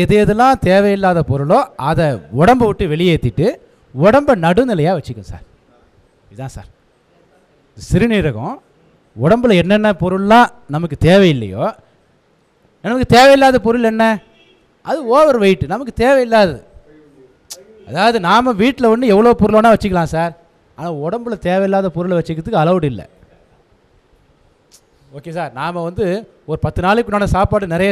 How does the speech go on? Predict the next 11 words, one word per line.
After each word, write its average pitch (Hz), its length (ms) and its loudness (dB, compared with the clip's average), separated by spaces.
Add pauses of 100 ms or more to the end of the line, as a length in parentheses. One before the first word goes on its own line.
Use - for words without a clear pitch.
(120)
சாப்பிட்டுட்டாலும் 170 540 0
கூட, 151 120 -6 (640)
ஒருவேளை 196 260 0 (120)
யாருக்கும் 208 340 0
தெரியாம 202 400 -4
operation 190 400 -8
பண்ணி 196 220 -8
வயித்தை 202 240 -6 (100)
கொஞ்சம் 165 200 -10 (340)
extend 185 360 -2
பண்ணி, 190 240 0